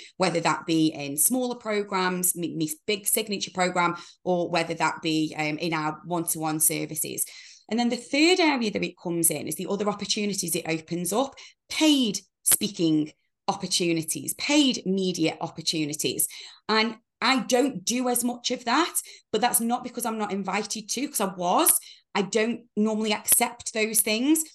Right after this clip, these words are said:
just because I've got a really, really hectic life with me kids. So I, I've only got a very small window between school runs, and you know how short that is. I haven't got the opportunity to be traveling the world at the moment, speaking here, there and everywhere, but that doesn't mean those things aren't being offered to me. I just can't accept them.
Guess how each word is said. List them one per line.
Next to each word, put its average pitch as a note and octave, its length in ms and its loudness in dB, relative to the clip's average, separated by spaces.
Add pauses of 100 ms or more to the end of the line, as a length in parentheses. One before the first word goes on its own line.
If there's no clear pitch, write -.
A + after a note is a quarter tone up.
(260)
just - 160 0
because G#3 220 -4
I've G#3 120 0
got - 140 2
a E3+ 60 2
really, F3 360 0
really F3+ 260 0
hectic F#3+ 340 -4
life F#3+ 300 0
with G#3+ 120 -6
me G#3+ 120 -4
kids. C4+ 360 2 (280)
So G#3+ 420 6
I, F#3 120 -4 (140)
I've A3+ 140 4
only B3+ 180 2
got G#3+ 180 -2
a F#3+ 60 0
very G3 220 0
small G3 360 0
window F#3 400 0
between G#3 380 -6
school F3+ 360 2
runs, G3+ 260 0
and F#3 100 -2
you F3+ 60 2
know G3+ 180 2
how F#3+ 120 2
short F#3 400 0
that D#3+ 180 0
is. G#3+ 260 0 (320)
I F#3 60 -6
haven't A3+ 260 -2
got G#3 140 0
the G#3 80 -2
opportunity G3 560 -2
to F3+ 120 -4
be E3+ 80 -8
traveling F#3 400 0
the F#3+ 60 -2
world F#3+ 300 2
at - 80 -6
the F#3 80 -2
moment, F#3 320 0
speaking - 360 -2
here, F3+ 180 4
there F3 240 2
and F3+ 80 -2
everywhere, F#3+ 560 0 (280)
but G3 80 -4
that F#3 160 -2
doesn't A3 220 0
mean G#3 140 2
those F#3+ 180 0
things F#3+ 180 -2
aren't F#3 180 0
being F#3 140 -2
offered G3+ 260 -4
to G3 180 -4
me. E3 240 0
I E3+ 100 -6
just - 180 -6
can't F#3 220 0
accept F#3 400 -2
them. A#3+ 220 2